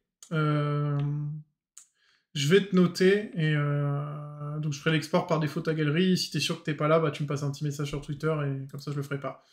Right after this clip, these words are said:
Autre prix, ouais, j'ai vu, ouais. Euh, désolé, euh, je type. Quand on a vu, je tape, c'est ça que je voulais dire. Ok, donc Sam Jones, ça fait, bah, ça marche pas. Alors, est-ce que effectivement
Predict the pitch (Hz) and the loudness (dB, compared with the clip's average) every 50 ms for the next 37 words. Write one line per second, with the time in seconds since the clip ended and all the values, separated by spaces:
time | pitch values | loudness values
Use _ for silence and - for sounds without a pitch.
0 | _ _ _ _ _ _ 185 185 185 - 208 208 208 208 220 226 226 226 226 214 | _ _ _ _ _ _ 6 6 6 6 8 10 12 12 12 12 12 12 12 10
1 | 196 180 190 175 170 180 175 160 143 135 - - - _ _ _ _ _ _ _ | 8 6 4 4 4 4 4 4 2 0 -2 -10 -20 _ _ _ _ _ _ _
2 | - 156 151 151 151 143 151 160 151 156 165 170 170 175 175 170 160 151 147 143 | 0 2 4 4 4 4 4 2 2 4 4 4 6 6 6 6 6 4 4 2
3 | 143 139 135 143 151 156 160 170 - - - 160 139 156 147 143 - - 185 185 | 2 0 0 -2 -2 -4 -6 -10 -14 -10 -6 0 2 2 2 2 0 -2 -2 -2
4 | - - 165 151 139 120 - - _ _ _ _ _ _ _ - 160 156 156 156 | 2 4 4 4 4 0 -4 -10 _ _ _ _ _ _ _ 0 2 4 4 4
5 | 139 143 143 143 196 202 202 202 - 156 156 165 160 151 147 147 151 160 151 147 | 4 4 6 8 8 6 6 4 0 -2 0 0 0 0 0 0 0 0 -2 -4
6 | - - - - - - _ _ _ _ _ _ _ _ - 165 - 165 175 175 | -6 -12 -20 -20 -20 -20 _ _ _ _ _ _ _ _ -6 4 6 8 8 8
7 | 175 175 - 196 196 190 180 175 202 214 220 220 - - 180 - - - 180 185 | 8 8 8 6 6 6 8 8 8 8 8 6 6 4 4 2 4 6 6 6
8 | 180 170 147 - 160 160 160 - - - - 180 180 196 220 220 - - - - | 6 6 4 4 2 2 2 2 0 2 4 4 4 4 4 0 -4 -10 -8 -4
9 | 156 151 151 147 131 123 131 - - _ _ _ _ _ _ _ _ _ - - | -2 0 0 0 -2 -4 -6 -12 -18 _ _ _ _ _ _ _ _ _ -12 -10
10 | - - - - - - - - - - - - - - _ _ _ _ _ - | -10 -8 -8 -4 -2 -2 -2 -2 -6 -10 -16 -20 -20 -20 _ _ _ _ _ -14
11 | - - 165 156 151 151 - 160 143 - - - 156 147 156 160 160 160 170 - | -8 -4 -4 -4 -2 -4 -4 -6 -8 -8 -12 -10 -8 -4 -2 -2 0 -2 -2 -6
12 | - _ _ | -12 _ _